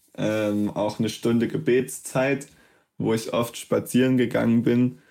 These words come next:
was wirklich immer wieder eine echt wertvolle Zeit war. Also es war auch immer wieder herausfordernd. Gerade am Anfang ist man das nicht so gewohnt, aber das ist sowas, was ich echt schätzen gelernt habe über die Zeit.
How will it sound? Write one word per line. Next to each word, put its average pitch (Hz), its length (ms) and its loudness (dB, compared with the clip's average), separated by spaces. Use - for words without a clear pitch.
was - 340 -4
wirklich 123 340 0
immer 110 160 2
wieder 107 160 0
eine 104 140 -2
echt - 280 -4
wertvolle 113 500 0
Zeit 117 400 -2
war. 123 340 -2
Also 113 300 0
es 117 280 -2
war 113 220 0
auch 123 200 -2
immer 123 260 2
wieder 117 260 2
herausfordernd. 139 840 0
Gerade 117 300 0
am 107 100 -2
Anfang 120 360 0
ist 113 120 -4
man 110 80 0
das 113 140 -2
nicht 120 160 0
so 113 120 0
gewohnt, 113 400 0
aber - 160 0
das 120 120 -2
ist - 120 -4
sowas, 110 400 -2
was 101 180 -2
ich - 160 -6
echt - 260 -4
schätzen 110 420 -4
gelernt 104 440 -2
habe - 180 -4
über 104 240 -2
die 101 160 -4
Zeit. 107 460 -4